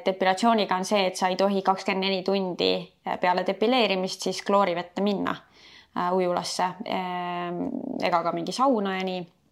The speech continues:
Nii et, eh, selleks on mul põhimõtteliselt siis ainus päev reede,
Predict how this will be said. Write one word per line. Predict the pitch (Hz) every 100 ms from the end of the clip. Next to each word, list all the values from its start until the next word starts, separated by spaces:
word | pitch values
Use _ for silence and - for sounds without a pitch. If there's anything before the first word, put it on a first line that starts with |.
| _ _ - - - - - - - -
Nii | 214 220
et, | 208 208 -
eh, | 196
selleks | 196 269 269 208 -
on | 208 202
mul | 190
põhimõtteliselt | 202 190 190 190
siis | - 196
ainus | 226 254 202 -
päev | 220 208 190 175 - - - 190
reede, | 196 185 - -